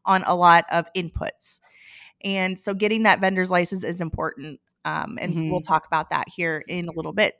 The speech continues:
Speaker 1: but you need to take your business seriously. Unfortunately, that comes with taxes and reporting requirements, which is,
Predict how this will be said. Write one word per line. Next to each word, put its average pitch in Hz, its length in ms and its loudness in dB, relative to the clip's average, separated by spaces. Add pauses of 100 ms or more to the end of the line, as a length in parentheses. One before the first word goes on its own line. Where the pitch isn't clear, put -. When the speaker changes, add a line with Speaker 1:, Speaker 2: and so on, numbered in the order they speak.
Speaker 1:
but 175 240 2
you 190 500 -4
need 220 160 -2
to 262 80 0
take 277 220 -4
your 269 100 -2
business 240 360 0
seriously. 190 420 0
Unfortunately, 196 540 -4
that 180 180 0
comes 190 240 -4
with 220 80 -8
taxes 175 680 -4
and 170 280 -6
reporting 180 420 -4
requirements, 165 880 -2 (180)
which 180 300 -2
is, 170 420 -4